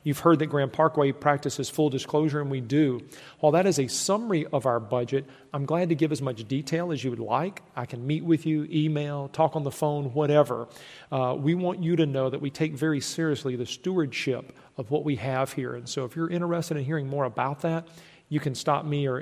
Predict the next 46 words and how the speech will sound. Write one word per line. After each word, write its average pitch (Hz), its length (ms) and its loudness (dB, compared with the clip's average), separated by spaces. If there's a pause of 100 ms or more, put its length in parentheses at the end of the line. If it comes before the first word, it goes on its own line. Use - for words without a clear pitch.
(160)
really 170 280 -2
any 165 100 -2
of 139 80 -4
our 113 140 -2
staff 120 420 -6
at 123 100 -10
any 127 180 -8
time. 104 400 -14 (760)
All 262 80 8
right, 175 120 8
stand 202 240 6
to 190 40 8
your 170 100 10
feet, 208 180 4
and 208 80 0
I'll 156 140 8
offer 165 240 8
a 143 60 10
blessing, 147 440 4
and 135 120 -2
we'll 156 100 2
be 160 160 0
dismissed. 147 680 -2 (2750)
Hold 233 260 0
your 165 80 4
hands 147 340 4
out 131 220 8
if 127 140 0
it's 165 180 4 (400)
receiving 170 460 8
a 139 60 8
gift, 139 500 8
and 139 120 4 (360)
here's 269 240 2
what 220 80 8
I'll 165 140 10
tell 151 200 6
you. 123 160 0 (1400)
You've 185 160 4
heard 220 200 12
that 175 220 8
every 214 300 8
day 165 240 10
is 151 120 6
a 143 60 4
gift. 120 540 0